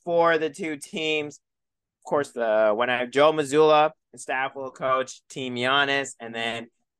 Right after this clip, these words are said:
um, the Denver just needs to win one or two more games, and Mike Malone will be the first time coaching. Both of them, obviously, will be the first time All-Star coaches, which is interesting. Mazzulla in his rookie year as a coach,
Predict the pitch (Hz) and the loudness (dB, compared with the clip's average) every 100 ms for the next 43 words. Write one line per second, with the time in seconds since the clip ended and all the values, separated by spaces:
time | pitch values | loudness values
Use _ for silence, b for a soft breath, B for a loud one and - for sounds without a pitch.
0 | - 107 107 104 104 104 131 131 131 123 | -8 -6 -4 -6 -8 -4 -2 -2 -4 -4
1 | 120 127 123 123 113 113 117 - 135 123 | -8 -12 -10 -8 -8 -8 -8 -10 -10 -6
2 | 117 110 113 117 117 107 107 113 117 107 | -6 -4 -4 -4 -6 -10 -6 -6 -6 -10
3 | 107 147 156 151 147 _ _ 156 151 139 | -4 0 2 0 -4 _ _ -14 -10 -6
4 | 143 139 - 202 - 220 180 170 180 190 | -2 -2 -2 -6 -6 -6 -8 -6 -4 -4
5 | 170 123 117 147 165 139 123 120 113 117 | -6 -8 -4 -2 0 0 -2 -2 -8 -6
6 | 117 110 104 117 113 110 117 113 135 - | -6 -6 -12 -10 -8 -6 -6 -6 -6 -4
7 | 123 120 - _ - 123 131 139 113 - | -6 -6 -12 _ -10 -6 -6 -6 -10 -6
8 | 143 135 143 135 135 _ _ _ _ _ | -4 -4 -4 -4 -6 _ _ _ _ _
9 | _ 117 117 - - 139 196 196 160 147 | _ -12 -12 -12 -10 -2 -2 -2 -4 -4
10 | 135 131 127 139 143 135 135 127 120 123 | -4 -4 -4 0 2 2 2 -2 -8 -10
11 | 117 107 104 95 120 135 - 127 120 123 | -12 -16 -20 -6 -2 -2 -6 -8 -2 0
12 | 113 127 117 120 120 - 117 123 - | -2 -6 -4 -4 -4 -8 -6 -6 -10